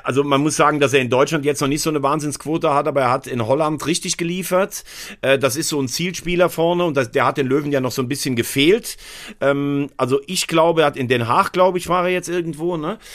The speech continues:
Ähm, ich glaube, das könnte der, weil ich ihn auch schon in Regensburg genannt hatte, das könnte der sein, der noch den Unterschied macht. Und ich habe in meinem Bekanntenkreis einige Löwenfreunde, die waren bis vor zwei Wochen hochgradig depressiv, was die Saison angeht. Und jetzt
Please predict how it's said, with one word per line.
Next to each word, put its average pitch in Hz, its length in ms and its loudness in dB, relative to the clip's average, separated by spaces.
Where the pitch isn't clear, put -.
Ähm, 143 400 -4
ich 143 160 -12
glaube, 190 280 2
das 170 180 -4
könnte 165 260 2
der, 147 240 2
weil 180 140 2
ich 139 100 -4
ihn 151 80 -4
auch 135 80 -4
schon 143 140 -4
in 131 100 -4
Regensburg 151 460 -4
genannt 143 400 -2
hatte, 175 260 -4
das 151 160 -6
könnte 156 300 -2
der 147 240 0
sein, 170 180 -2
der 170 80 0
noch 160 80 -2
den 156 120 -6
Unterschied 185 420 -4
macht. 123 320 -4
Und 127 160 -4
ich - 160 -4
habe 160 160 -2
in 147 80 -2
meinem 135 460 -2
Bekanntenkreis 139 760 -2
einige 185 360 0
Löwenfreunde, 160 840 4
die 139 200 -6
waren 156 240 2
bis 151 160 -2
vor 143 120 -2
zwei 143 280 0
Wochen 160 300 -2
hochgradig 165 520 2
depressiv, 147 540 -2
was 123 140 0
die 123 100 -6
Saison 117 320 -4
angeht. 113 140 -4
Und 127 300 -8
jetzt - 460 -2